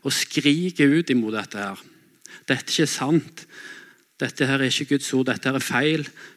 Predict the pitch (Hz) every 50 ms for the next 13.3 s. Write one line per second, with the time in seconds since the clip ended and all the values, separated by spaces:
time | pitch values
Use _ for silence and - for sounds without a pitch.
0 | _ - - 123 123 131 127 - - 135 120 117 - 113 110 107 117 123 131 -
1 | - - - - _ _ _ _ _ _ _ _ _ _ _ - - 117 113 107
2 | 107 107 107 110 110 110 117 110 117 117 - - - - 113 117 - - - 107
3 | 107 110 104 - - - 107 107 110 117 120 117 110 110 107 104 107 110 110 113
4 | 117 117 117 - - _ _ _ - - - - - _ _ _ - - 107 107
5 | 104 98 98 - - 101 101 101 104 110 120 110 107 104 95 92 92 92 98 101
6 | - - - - - 113 117 113 123 120 - - - 123 113 - - 113 110 117
7 | 113 107 - 113 113 123 135 143 139 135 - - - - - 117 110 110 113 110
8 | 107 104 107 110 107 - 113 113 110 - 113 107 113 113 110 113 120 123 120 -
9 | - - - - - - _ - - 139 123 107 110 120 127 - - 143 127 -
10 | - 117 101 107 104 107 110 113 120 117 - - - _ _ - _ _ _ _
11 | _ _ _ _ - - 110 110 107 107 104 101 104 - - - - _ - -
12 | - - - 110 104 110 110 110 104 98 104 101 - 113 107 104 104 110 107 117
13 | 107 101 101 101 107 107